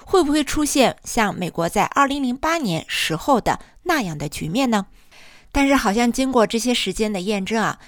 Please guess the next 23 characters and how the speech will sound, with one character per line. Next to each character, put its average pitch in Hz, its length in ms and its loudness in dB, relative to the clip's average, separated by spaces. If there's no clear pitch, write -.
事 - 180 -2
实 202 180 -4
证 233 200 -2
明 160 320 -8
好 151 280 -6
像 214 240 -2
是 190 200 -4
有 156 120 -4
点 160 200 -6
想 156 260 -8
多 185 220 -2
了 180 80 -2
啊。 156 260 -2
二 285 140 6
零 277 160 0
二 254 80 2
四 254 160 -6
年 220 160 -2
的 208 140 -2
一 233 120 -4
月 226 140 0
份 196 220 -6
呢， 170 160 -4